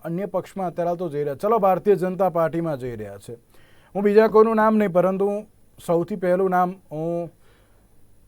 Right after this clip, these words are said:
જયરાજસિંહ પરમાર, ત્યારબાદ, અ, અર્જુનભાઈ મોઢવાડિયા,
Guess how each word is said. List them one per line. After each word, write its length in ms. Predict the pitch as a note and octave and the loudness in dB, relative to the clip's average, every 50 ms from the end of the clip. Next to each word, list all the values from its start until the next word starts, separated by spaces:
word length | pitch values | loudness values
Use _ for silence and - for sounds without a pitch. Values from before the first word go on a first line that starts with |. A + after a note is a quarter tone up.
| _ - | _ -20
જયરાજસિંહ 600 | B2+ A#2 C#3+ D3+ D#3 D#3 E3+ F3+ E3+ - F#3+ E3 | -14 -6 -4 -2 0 2 2 0 0 -2 -6 -4
પરમાર, 380 | D3+ D#3 D3 D#3 E3 F3 F3+ F3 - _ _ _ _ - _ _ _ _ _ _ _ - | -2 -2 -2 0 0 -2 -2 -4 -8 _ _ _ _ -20 _ _ _ _ _ _ _ -8
ત્યારબાદ, 640 | C3 C#3 C#3+ D3 D3 C#3+ D3 D3+ D3+ D3+ C#3 B2+ D3 | -4 -2 -2 -2 0 0 0 0 0 0 -2 -2 -4
અ, 220 | C#3+ C3+ C3 B2+ A#2+ A2 - - _ - - - _ _ _ _ _ _ _ _ - | -2 -2 -4 -6 -8 -12 -20 -20 _ -20 -20 -20 _ _ _ _ _ _ _ _ -10
અર્જુનભાઈ 440 | A#2+ C3+ C#3 C3+ D#3+ D#3 D#3+ D#3+ E3 | -8 -8 -4 -4 -4 -4 0 0 0
મોઢવાડિયા, 640 | E3 D3+ C#3+ C3+ C3+ D3+ D#3 E3 E3 E3+ F3 E3+ | 0 0 -4 -2 2 2 2 4 4 2 0 0